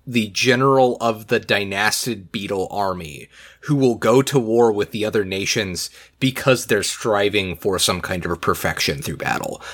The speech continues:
that all of these nations have kind of, like, agreed to, to go in on.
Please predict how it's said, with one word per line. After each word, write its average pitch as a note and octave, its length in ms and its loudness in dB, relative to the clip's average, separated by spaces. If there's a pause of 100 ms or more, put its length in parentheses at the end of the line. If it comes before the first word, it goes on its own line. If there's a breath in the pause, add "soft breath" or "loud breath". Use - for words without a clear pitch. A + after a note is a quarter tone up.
that G#2+ 140 2
all A2+ 220 4
of A2 80 -2
these G#2+ 200 -6
nations G2 400 -4
have F#2 200 -4
kind G2 220 -6
of, F2 100 -8
like, F#2 160 -6
agreed E2 500 -8
to, D#2+ 300 -4
to - 160 -2
go E2 260 -2
in C2+ 120 -6
on. - 320 -6